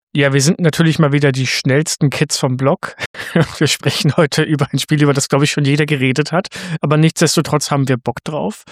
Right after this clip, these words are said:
und zwar Metroid Prime vier Beyond. Und wie immer zu Beginn der Disclaimer in solchen Fällen, wir haben einen Game Key von Nintendo zur Verfügung bekommen, den hab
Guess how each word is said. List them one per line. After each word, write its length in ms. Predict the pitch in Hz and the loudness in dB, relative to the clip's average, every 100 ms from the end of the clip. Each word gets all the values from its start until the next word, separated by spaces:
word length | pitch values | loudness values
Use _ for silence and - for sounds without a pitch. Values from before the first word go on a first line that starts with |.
| - - - | -20 -20 -4
und 380 | 156 147 151 - | 0 2 2 -2
zwar 360 | - 135 135 | 0 2 2
Metroid 480 | 135 131 - 143 131 | 2 0 0 -4 -4
Prime 320 | - 135 135 | -4 -2 0
vier 380 | 131 - 127 123 | -4 -6 -2 -2
Beyond. 760 | 123 143 143 120 101 - - - _ _ _ _ _ - | 0 0 0 0 -6 -12 -14 -14 _ _ _ _ _ 0
Und 480 | 139 143 135 - 254 | 2 2 -2 -10 -10
wie 300 | 196 123 143 | -10 -6 -6
immer 240 | 156 151 143 | -2 0 -2
zu 220 | - - 127 | -4 -4 -2
Beginn 360 | 123 143 143 | -2 0 0
der 140 | 139 131 | 0 0
Disclaimer 680 | 185 - 165 160 156 156 156 | -2 0 0 2 2 0 -2
in 120 | 175 156 | -6 0
solchen 320 | 147 139 147 | 0 0 -2
Fällen, 520 | - 143 143 143 135 | 0 2 2 0 0
wir 140 | 127 | 0
haben 400 | 117 131 131 131 135 | 0 -2 -2 -2 -2
einen 400 | 135 127 123 127 | -2 -2 -2 -2
Game 260 | 135 143 | -2 -2
Key 240 | 139 - 135 | -4 -4 -6
von 220 | - 120 | -4 -4
Nintendo 420 | 120 175 190 170 170 _ | -2 0 2 0 -2 _
zur 240 | - - 147 | -8 -4 -2
Verfügung 320 | 143 156 151 | -2 -2 0
bekommen, 400 | 151 - 151 147 | -2 0 0 0
den 160 | 139 | -2
hab 100 | 117 | -4